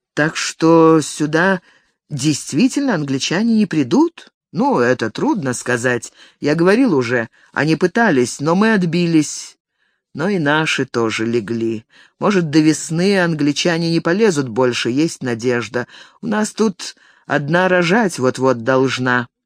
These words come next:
Невестка моя. Сын не хочет с места сниматься пока». «По весне, наверное, двинемся все-таки. Ребенок окрепнет, да у нас еще четверо, малы для лыж,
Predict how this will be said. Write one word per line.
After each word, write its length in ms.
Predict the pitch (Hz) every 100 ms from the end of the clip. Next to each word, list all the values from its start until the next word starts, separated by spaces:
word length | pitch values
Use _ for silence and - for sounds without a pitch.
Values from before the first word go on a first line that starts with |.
| _ -
Невестка 640 | 147 160 151 135 - -
моя. 420 | 127 127 123 120 - - -
Сын 340 | - 226 208
не 80 | 190
хочет 380 | 190 190 190 -
с 80 |
места 320 | 175 175 170 131
сниматься 520 | 127 120 113 - 123
пока». 440 | 120 117 117 113 - _ _ _ _ _ _ _ _ _ _ _ _ _ _ _ _
«По 100 | 240
весне, 500 | 247 233 - 233 240
наверное, 560 | 214 190 190 185 175 165
двинемся 760 | 151 156 247 143 104 - 113
все-таки. 640 | - - 117 113 - 113 110 - - _ _ -
Ребенок 460 | 226 262 294 208 202
окрепнет, 640 | - 175 202 190 175 165 - - -
да 100 | 190
у 60 |
нас 260 | 247 247 -
еще 320 | 233 - 254
четверо, 640 | - 147 135 - 139 139 -
малы 460 | 165 180 196 220
для 280 | 180 196 196
лыж, 440 | 233 254 208 -